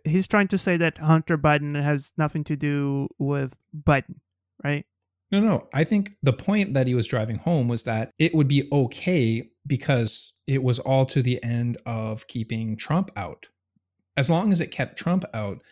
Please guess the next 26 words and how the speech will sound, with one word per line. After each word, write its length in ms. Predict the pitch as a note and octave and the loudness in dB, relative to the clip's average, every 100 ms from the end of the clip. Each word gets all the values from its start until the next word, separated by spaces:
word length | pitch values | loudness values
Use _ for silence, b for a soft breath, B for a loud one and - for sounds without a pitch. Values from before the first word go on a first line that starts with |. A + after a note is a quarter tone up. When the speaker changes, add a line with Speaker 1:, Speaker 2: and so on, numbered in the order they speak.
| b b | b b
Speaker 2:
then 180 | C3 B2+ | 0 0
any 200 | D3 F3 | -2 0
such 320 | E3+ D#3+ C#3 - | 0 0 -2 0
things 300 | C#3 C3 A#2+ | 0 0 0
would 100 | A2 | 0
be 120 | A2 | 0
justifiable, 880 | A2 G2+ G#2+ - G#2+ F#2 F#2+ - - | 2 0 -2 -4 -6 -6 -10 -20 -12
was 140 | - G#2+ | -4 -4
kind 240 | - B2+ | 0 2
of 60 | A#2 | 2
the 60 | C3+ | 4
Speaker 1:
Oh, 40 | |
Speaker 2:
vibe. 240 | G3+ E3+ | 4 4
Speaker 1:
that's, 200 | C3 F#3 - | 4 2 2
that's 280 | F3 F#3 | 0 2
what 220 | G#3 F#3 F3 - | 4 4 2 -2
he 140 | F#3 | -2
meant? 380 | E3 C#3 F3+ - | 0 0 -2 -4
Oh, 220 | - D#3+ F3 | 0 2 2
shit. 340 | - E3 F3 | -2 -4 -4
That's 200 | D3 D3 | -4 -4
even 220 | E3 D#3+ D#3+ | -4 -4 -2
worse 180 | D#3+ | -4
than 160 | - D#3 | -4 -6
I 60 | C#3 | -6
thought. 1000 | - - - - - - - - - | -6 -8 -8 -8 -8 -8 -4 -4 -4